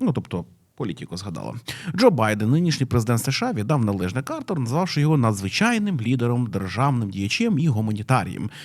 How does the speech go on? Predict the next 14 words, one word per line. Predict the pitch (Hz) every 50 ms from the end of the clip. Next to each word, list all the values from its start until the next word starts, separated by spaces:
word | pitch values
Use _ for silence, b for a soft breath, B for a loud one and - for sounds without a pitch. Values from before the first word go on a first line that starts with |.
| B B B B
Байден | 113 107 98 92 92
сказав, | - - 170 220 302 294 196
що | - - 147
Картер | - 151 170 165 - - 147 139 135 B B B B B B
показав, | - - 98 98 131 175 185 160 120
що | - - 104
ми | 107 98
велика | 92 98 110 151 208 - - 113
нація, | 107 131 165 202 185 - - - - 104 - -
тому | - 92 92 90
що | 85 - - -
ми | 123 180 202
хороший | 196 - 95 95 131 139 135 - 127 113
народ, | 98 95 98 - - - -